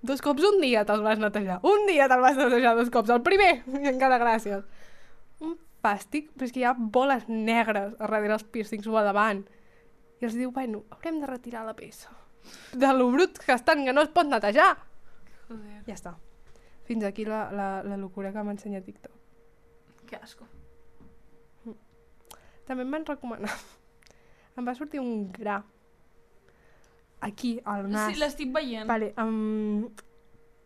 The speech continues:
Speaker 1: feia un mal. Em va, és un gra d'aquests interi-, que et surten per dins, as-, aquí sobre l'os del nas.
Speaker 2: Mm.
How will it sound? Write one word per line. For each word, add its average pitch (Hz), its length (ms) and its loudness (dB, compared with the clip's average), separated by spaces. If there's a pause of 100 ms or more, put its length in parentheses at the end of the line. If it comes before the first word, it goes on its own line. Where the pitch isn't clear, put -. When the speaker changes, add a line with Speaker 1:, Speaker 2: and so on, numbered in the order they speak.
(1040)
Speaker 1:
feia 285 260 -4
un 285 340 -2
mal. 220 260 -4 (260)
Em 247 120 -6
va, 233 80 -6
és 262 320 -6
un 285 160 -4
gra 277 160 0
d'aquests 247 360 -4
interi-, 220 460 -4
que 214 140 -8
et - 80 -16
surten 233 260 -6
per 220 160 -4
dins, 226 420 -6
as-, - 220 -14
aquí - 240 -12
sobre 240 300 -2
l'os 220 260 -2
del 190 240 -8
nas. 202 320 -6
Speaker 2:
Mm. 254 320 -10